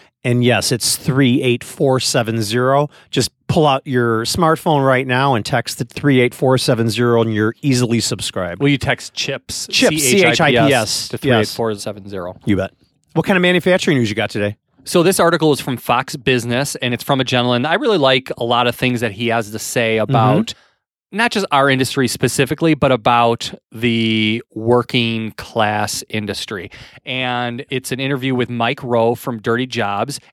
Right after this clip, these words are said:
Speaker 2: and the
Speaker 1: Who I, I honestly, I did not know anything about him,
Speaker 2: Yeah, I was
Speaker 1: uh,
Speaker 2: kinda, I
Speaker 1: until
Speaker 2: was
Speaker 1: you
Speaker 2: kinda
Speaker 1: mentioned
Speaker 2: surprised about that.
Speaker 1: Yeah, I did not
Speaker 2: But the,
Speaker 1: know
Speaker 2: but the
Speaker 1: anything.
Speaker 2: title of the article is Lack of Shop Classes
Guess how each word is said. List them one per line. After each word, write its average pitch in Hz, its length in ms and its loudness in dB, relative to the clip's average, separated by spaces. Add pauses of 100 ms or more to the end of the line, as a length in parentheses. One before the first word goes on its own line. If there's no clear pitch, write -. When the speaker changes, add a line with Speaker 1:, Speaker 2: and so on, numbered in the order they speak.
Speaker 2:
and 131 600 -2 (220)
the 127 160 -2
Speaker 1:
Who 160 220 4
I, 147 200 2
I 139 200 0
honestly, 147 380 0
I 117 40 0
did 117 160 -2
not 117 220 -2
know 113 240 -2
anything 113 280 -4
about 101 280 -2
him, 95 400 -6
Speaker 2:
Yeah, 262 260 0
I - 20 2
was 247 120 2
Speaker 1:
uh, 113 60 0
Speaker 2:
kinda, 285 100 0
I - 60 2
Speaker 1:
until - 160 2
Speaker 2:
was 131 80 4
Speaker 1:
you 127 40 2
Speaker 2:
kinda 127 140 2
Speaker 1:
mentioned 123 200 -2
Speaker 2:
surprised 220 240 -2
about 120 280 -4
that. 113 100 -4
Speaker 1:
Yeah, 131 140 4
I 123 40 2
did 117 140 2
not 113 140 2
Speaker 2:
But 120 60 -2
the, 120 40 -4
Speaker 1:
know 120 80 2
Speaker 2:
but 120 60 4
the 120 60 2
Speaker 1:
anything. 110 120 -2
Speaker 2:
title 208 240 0
of 180 80 -2
the 156 120 0
article 160 360 0
is 123 220 -2
Lack 131 400 0
of 196 120 2
Shop 156 400 0
Classes 107 720 -2